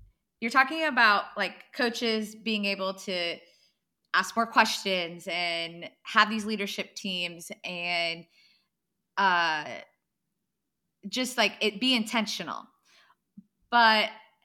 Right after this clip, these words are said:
what do the coaches need to do f-, their own work? Like, what do you see, like, 'cause I know when you and I started working together, it didn't start first with working with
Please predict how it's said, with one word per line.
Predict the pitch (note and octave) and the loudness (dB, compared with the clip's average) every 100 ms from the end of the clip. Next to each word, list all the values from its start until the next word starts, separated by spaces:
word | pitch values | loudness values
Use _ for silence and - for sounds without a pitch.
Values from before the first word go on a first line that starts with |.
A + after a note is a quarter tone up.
| _ _ _ | _ _ _
what | F#3 C#4+ - | 0 0 0
do | C5+ | -6
the | F#4+ | -6
coaches | - A3+ A3 - G3+ F#3 | -6 -4 -4 -4 -8 -8
need | F3 E3+ E3 E3 - _ _ _ _ _ _ _ _ _ _ _ _ _ _ _ - | -12 -10 -10 -10 -18 _ _ _ _ _ _ _ _ _ _ _ _ _ _ _ -14
to | - | -10
do | F#3+ F#3 F3+ | -6 -6 -6
f-, | F3+ _ | -10 _
their | F3 F3 - | -8 -6 -6
own | E3+ F3 | -8 -10
work? | E3 D3+ - - - _ _ _ - | -10 -12 -12 -20 -20 _ _ _ -12
Like, | F#3 F#3+ | -10 -6
what | F#3+ G3+ | -6 -2
do | |
you | B3+ C#4 | -2 -4
see, | C4 - G#3+ G3 | -6 -4 -2 0
like, | E3+ D#3+ - _ _ _ _ | -2 -4 -14 _ _ _ _
'cause | - A2+ - | -8 -2 6
I | F#3+ A3+ | 8 8
know | A3 G3 | 4 0
when | F3+ F#3 E3+ - - | -2 -6 -8 -14 -14
you | F3 F3 | -10 -4
and | F3 | 0
I | A#3+ | 0
started | B3+ G#3 F#3 | 0 -6 -6
working | F3+ - F3 | -8 -10 -12
together, | - F3 E3 E3 - - - | -6 -4 -2 -4 -6 -10 -6
it | G3 | -4
didn't | A#3+ A#3 | -4 -4
start | - - B3 B3 | -6 0 0 0
first | - F#3+ F#3 - | -2 -2 -4 -10
with | F3+ E3+ - - | -8 -8 -10 -10
working | F#3 - E3 | -10 -10 -14
with | E3+ E3 | -12 -12